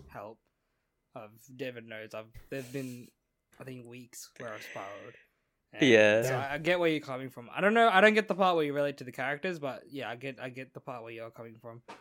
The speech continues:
Speaker 1: Because, yeah, I think it's not really a vulnerability. Uh, well, it is a vulnerability, but it, it's not an insecurity. <clears throat>
Speaker 3: Mm.
Speaker 1: I think, is that why it's an insecurity? 'Cause it is a vulnerability? Like, it, it could
Speaker 3: I,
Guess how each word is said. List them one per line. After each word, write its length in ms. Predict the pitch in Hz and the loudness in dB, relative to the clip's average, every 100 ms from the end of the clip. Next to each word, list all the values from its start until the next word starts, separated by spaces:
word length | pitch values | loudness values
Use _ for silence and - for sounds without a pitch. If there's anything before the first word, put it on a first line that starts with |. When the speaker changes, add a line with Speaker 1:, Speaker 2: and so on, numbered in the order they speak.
| _ _ _ _ | _ _ _ _
Speaker 1:
Because, 460 | 147 143 151 135 127 _ | -6 -2 -2 -6 -14 _
yeah, 220 | 240 226 123 | -4 -4 -2
I 40 | |
think 240 | 185 220 - _ _ _ _ _ | -2 -2 -6 _ _ _ _ _
it's 80 | 151 | -2
not 100 | 240 | 0
really 160 | 285 214 | 2 0
a 20 | |
vulnerability. 640 | 147 143 127 131 139 127 | 2 -2 -2 -4 -4 -4
Uh, 120 | 104 - - | -8 -14 -10
well, 100 | 135 | -6
it 180 | 135 160 | -2 2
is 100 | 170 | 2
a 40 | |
vulnerability, 1300 | 147 135 123 117 123 - 139 131 135 - 113 123 - | 2 -2 -4 -12 -20 -8 -6 -6 -8 -10 -14 -14 -14
but 120 | 123 117 | -14 -16
it, 60 | 131 | -18
it's 160 | 123 | -10
not 140 | 147 135 | -8 -6
an 60 | |
insecurity. 800 | 123 123 - - 110 107 107 110 _ - | -8 -12 -14 -16 -16 -16 -18 -20 _ 0
<clears throat> 300 | - - - _ _ _ _ 196 | 0 0 -4 _ _ _ _ -4
Speaker 3:
Mm. 260 | 170 143 127 | -2 -2 -4
Speaker 1:
I 100 | 135 | -10
think, 220 | 127 120 _ - | -10 -12 _ -2
is 100 | 160 | 6
that 180 | 214 220 | 6 6
why 240 | 160 170 | 4 4
it's 120 | 190 | 2
an 60 | 190 | -2
insecurity? 440 | 196 214 214 233 | -4 -4 -2 -2
'Cause 140 | 220 147 | -2 -4
it 140 | 143 | -4
is 120 | 139 | -2
a 60 | 147 | -4
vulnerability? 720 | 147 147 147 151 156 170 247 _ - | -2 -4 -4 -6 -6 -8 -10 _ -10
Like, 160 | 120 | -10
it, 100 | 127 | -10
it 200 | 131 - | -12 -14
could 140 | - | -4
Speaker 3:
I, 80 | 160 | -2